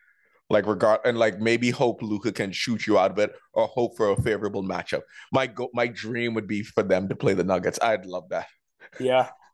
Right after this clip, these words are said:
Speaker 2: The, okay, so these, these next two are gonna kinda have to merge, and I feel like they go together.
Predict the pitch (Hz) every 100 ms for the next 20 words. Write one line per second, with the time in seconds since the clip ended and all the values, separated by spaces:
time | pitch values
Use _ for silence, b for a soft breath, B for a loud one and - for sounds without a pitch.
0 | _ B 165 180 160 147 147 151 151 156
1 | - - 151 151 147 151 - 175 165 151
2 | 139 131 160 135 147 143 135 143 120 117
3 | 120 131 135 123 - 151 127 123 123 120
4 | 123 131 131 123 131 135 139